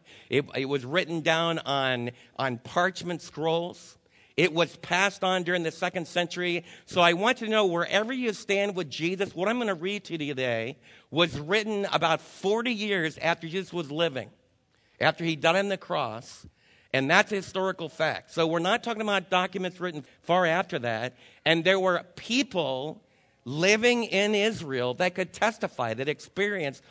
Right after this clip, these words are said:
all these events. What I want you to do is that most of us don't really read the testimony, like Matthew's testimony, very carefully. And I want, one of the things I want you to get is a hunger today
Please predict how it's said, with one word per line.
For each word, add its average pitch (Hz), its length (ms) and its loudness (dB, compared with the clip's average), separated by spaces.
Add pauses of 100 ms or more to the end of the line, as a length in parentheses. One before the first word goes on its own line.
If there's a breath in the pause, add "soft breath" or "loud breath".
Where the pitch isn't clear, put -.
(120)
all 170 220 6
these 170 220 -2
events. 147 520 -6 (420 soft breath)
What 175 160 8
I 233 160 8
want 262 200 0
you 196 80 -6
to 185 60 -4
do 185 120 4
is 165 100 -2
that 170 120 0
most 214 320 0
of 226 60 -6
us 175 140 -4
don't 196 240 0
really 175 240 -2
read 175 680 -4 (420 soft breath)
the 160 140 0
testimony, 190 720 -2
like 147 200 0
Matthew's 160 460 -2
testimony, 170 400 -4
very 160 240 -4
carefully. 190 680 -6 (340 loud breath)
And 165 100 4
I 175 60 6
want, 190 300 2
one 190 100 0
of 240 100 2
the 226 80 -2
things 190 200 -4
I 185 40 0
want 185 200 0
you 175 60 -2
to 170 80 0
get 175 380 2
is 143 220 -2
a 143 80 -8
hunger 220 560 0
today 143 500 0